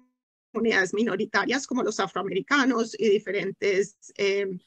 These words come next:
poblaciones minoritarias en Estados Unidos. Em, yo, mi hijo tiene veintiún años, así que yo también llevo veintiún años tratando de que, de lograr, eh, esta, este sueño de encontrar una cura.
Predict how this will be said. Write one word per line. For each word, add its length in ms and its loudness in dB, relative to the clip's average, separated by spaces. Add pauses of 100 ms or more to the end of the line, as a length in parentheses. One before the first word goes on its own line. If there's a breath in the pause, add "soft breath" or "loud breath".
poblaciones 600 2
minoritarias 880 -2
en 120 0
Estados 440 -4
Unidos. 520 -4 (500 soft breath)
Em, 500 2 (280)
yo, 280 6
mi 120 2
hijo 220 2
tiene 200 2
veintiún 360 4
años, 340 0
así 180 -6
que 160 -2
yo 100 0
también 400 2
llevo 300 0 (120)
veintiún 340 4
años 400 0
tratando 760 -2
de 460 0 (100)
que, 440 0 (280)
de 200 2
lograr, 460 4 (140)
eh, 300 0
esta, 640 0
este 280 -2
sueño 480 0
de 80 2
encontrar 460 -2
una 200 -4
cura. 380 2